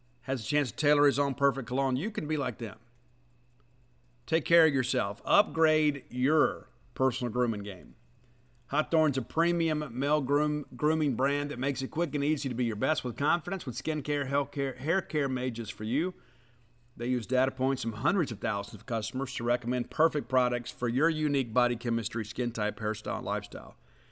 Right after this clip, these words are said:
So lean on the experts at Hawthorne to upgrade your body wash, shampoo, and deodorant. Let me recommend a face cleanser and moisturizer to elevate your game. And, of course,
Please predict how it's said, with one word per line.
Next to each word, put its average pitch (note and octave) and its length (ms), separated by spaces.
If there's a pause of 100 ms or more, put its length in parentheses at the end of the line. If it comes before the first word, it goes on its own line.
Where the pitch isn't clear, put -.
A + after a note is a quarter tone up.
(320)
So - 180
lean F3+ 280
on G#3 120
the F#3+ 140
experts D#3+ 460
at C3 60
Hawthorne C3+ 480
to A#2+ 140
upgrade C3+ 580
your G2+ 100
body A2 240
wash, A2+ 260
shampoo, C3 400
and C3 100
deodorant. C3+ 420
Let A2 120
me C3 120
recommend D3 760
a B2+ 80
face C#3 480 (300)
cleanser D#3 440
and C3+ 120
moisturizer D3+ 640
to C3+ 60
elevate C#3 400
your B2+ 80
game. C#3 260
And, D#3+ 80
of - 80
course, E3 360